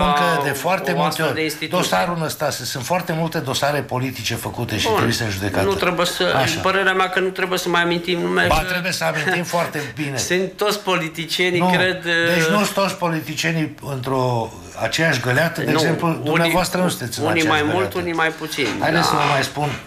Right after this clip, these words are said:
Speaker 2: ceva și cu asta terminăm subiectul și trecem la următorul subiect foarte important.
Speaker 1: Da.
Speaker 2: Am îndoiel că Laura Codruța Kövesi are abilitatea de a fi neutră, corectă și obiectivă. Am îndoieli serioase legate de asta, a mai precizat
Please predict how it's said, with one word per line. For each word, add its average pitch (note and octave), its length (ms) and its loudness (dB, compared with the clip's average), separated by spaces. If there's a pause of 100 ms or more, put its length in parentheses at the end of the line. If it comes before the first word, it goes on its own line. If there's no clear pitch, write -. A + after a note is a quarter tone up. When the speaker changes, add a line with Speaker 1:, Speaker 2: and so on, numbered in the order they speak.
(260)
Speaker 2:
ceva B2+ 400 2
și C#3 200 -4
cu C#3+ 100 -2
asta C3+ 200 -2
terminăm B2 380 0
subiectul C3 440 -2
și B2 100 -2
trecem B2+ 280 0
la A#2+ 60 2
următorul A2+ 440 2
subiect A2+ 340 0
foarte C3 300 0
important. A#2 580 0
Speaker 1:
Da. B2 200 2 (640)
Speaker 2:
Am F3+ 200 2
îndoiel F3+ 380 4
că D#3 120 -2
Laura D#3+ 360 4
Codruța D3+ 480 -2
Kövesi E3 560 0
are D3 260 2
abilitatea E3+ 920 0 (300)
de A#2+ 60 -6
a B2 60 2
fi F3+ 180 -2
neutră, D#3 640 2 (300)
corectă D#3 500 0
și E3 160 -2
obiectivă. C#3 600 -2 (340)
Am E3+ 240 2
îndoieli E3 380 2
serioase D#3 460 0
legate C#3+ 380 0
de A#2+ 140 0
asta, C3+ 440 0 (260)
a - 120 -4
mai D3 180 2
precizat B2+ 680 -2